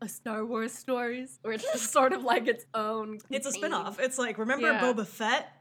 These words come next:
Speaker 2: that character who did nothing in that one movie?
Speaker 1: <laughs> Yeah.
Speaker 2: Well, here's his backstory.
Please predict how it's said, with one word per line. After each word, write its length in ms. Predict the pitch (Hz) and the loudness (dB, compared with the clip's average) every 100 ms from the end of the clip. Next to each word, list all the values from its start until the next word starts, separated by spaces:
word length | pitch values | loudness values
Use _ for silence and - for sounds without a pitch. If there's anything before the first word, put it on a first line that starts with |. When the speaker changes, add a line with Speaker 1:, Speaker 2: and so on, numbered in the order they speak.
| - | -6
Speaker 2:
that 160 | 220 - | -6 -2
character 420 | 240 254 254 302 | 0 0 -2 -6
who 100 | 262 | -4
did 260 | 202 202 196 | -2 0 0
nothing 320 | 196 254 254 | -2 -2 -4
in 80 | 226 | -2
that 160 | 196 | -2
one 180 | 185 202 | -2 -4
movie? 400 | 202 220 285 349 - | -2 -2 -4 -10 -14
Speaker 1:
<laughs> 100 | - | -8
Yeah. 320 | 320 440 359 - | 4 4 4 2
Speaker 2:
Well, 140 | - | 2
here's 280 | 320 403 - | 4 2 2
his 200 | 233 196 | 0 -2
backstory. 960 | 226 311 - - - 220 - 262 254 | -2 -2 -2 -4 -2 -2 -2 -4 -6